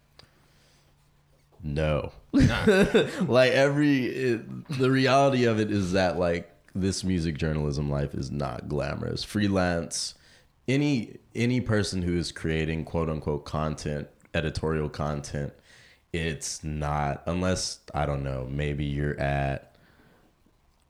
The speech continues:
Speaker 1: maybe you have a very strong following, like, in the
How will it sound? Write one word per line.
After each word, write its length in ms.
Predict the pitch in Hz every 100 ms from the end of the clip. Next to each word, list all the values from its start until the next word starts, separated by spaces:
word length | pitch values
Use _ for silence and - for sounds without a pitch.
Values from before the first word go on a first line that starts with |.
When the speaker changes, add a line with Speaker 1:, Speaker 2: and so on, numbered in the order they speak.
| _
Speaker 1:
maybe 340 | 87 87 90
you 340 | 87 82 78 76
have 720 | 80 78 76 71 71 71 -
a 80 | 78
very 340 | 65 73 73 73
strong 440 | - 78 71 69
following, 540 | - 71 67 65 64
like, 180 | 65 65
in 140 | 67 65
the 160 | 64